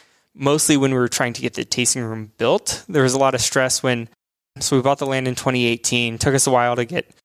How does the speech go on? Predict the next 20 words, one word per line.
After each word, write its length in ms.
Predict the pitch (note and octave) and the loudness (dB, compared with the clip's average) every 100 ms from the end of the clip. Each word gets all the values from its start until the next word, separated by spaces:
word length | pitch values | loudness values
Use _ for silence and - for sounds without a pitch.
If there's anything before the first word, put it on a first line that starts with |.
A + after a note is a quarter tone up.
| _ - | _ -8
construction 540 | C3+ - C3 - B2+ | -6 -2 -2 -2 -4
financing 520 | - A#2+ A#2 A2+ B2+ | -2 -2 -2 -2 -2
in 100 | A#2 | -4
place. 280 | A2 A#2+ A#2 | -2 0 2
So 180 | - B2+ | 2 2
we 120 | B2 | 2
started 360 | - D#3+ C#3+ C3 | 2 2 2 -2
construction 760 | C3 - C#3+ C3+ - B2+ A#2+ - _ _ _ _ - | -6 -2 0 0 -2 -2 -6 -12 _ _ _ _ -6
July 400 | - B2 A#2+ B2 | 0 4 4 4
of 200 | A#2+ A2 | 0 -2
twenty 400 | - - B2+ B2 | -4 0 2 2
nineteen 720 | A#2+ A#2+ B2 B2+ - - B2 | 0 -2 0 -2 -2 0 0
and 200 | A#2 A#2 | 0 -2
didn't 220 | B2 C3 | -4 -2
get 140 | B2+ A#2+ | 0 0
our 80 | |
tasting 380 | A#2 - C3 C#3 | 0 0 -2 -2
room 140 | B2+ A#2+ | -2 -2
open 260 | B2 B2 | -2 -2
until 500 | B2+ - A#2+ B2 B2 | -6 -2 0 0 -2